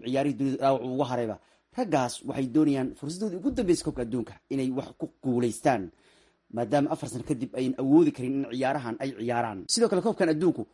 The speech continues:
waxaa yaab inaan garoomada wax khamriya lagu cabayn, oo dowladda Qatar, maadaama waddan Islaam yahay, waxay yidhaahdeen, "Laguma cabi karo wax khamriya garoomada," iyadoo madaxweynaha fifa ee dunidana uu sheegay in middaas ay u hoggaansamaan shuqulada.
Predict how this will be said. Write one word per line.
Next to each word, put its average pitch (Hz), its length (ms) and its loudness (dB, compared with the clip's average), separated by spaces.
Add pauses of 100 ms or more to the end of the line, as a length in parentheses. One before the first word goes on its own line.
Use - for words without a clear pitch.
(120)
waxaa 123 320 -4
yaab 135 220 4 (200)
inaan 139 240 4
garoomada 139 360 4
wax 139 160 0 (100)
khamriya 131 420 -2
lagu 131 220 2
cabayn, 107 320 -2 (160)
oo 113 120 -4
dowladda 131 340 0
Qatar, 127 240 2 (240)
maadaama 139 280 2
waddan 143 180 2
Islaam 123 320 0
yahay, 123 200 0 (220)
waxay 135 180 -2
yidhaahdeen, 127 340 2 (260)
"Laguma 139 280 2
cabi 123 220 0
karo 120 200 -2
wax 135 180 -2
khamriya 127 280 0
garoomada," 135 380 2 (380)
iyadoo 143 180 4
madaxweynaha 139 320 2
fifa 135 300 -2 (360)
ee 135 140 0
dunidana 135 440 4 (140)
uu 139 100 -2
sheegay 135 380 0
in 147 140 6
middaas 135 360 2
ay 139 160 -2
u 139 180 0
hoggaansamaan 131 560 -2
shuqulada. 127 380 0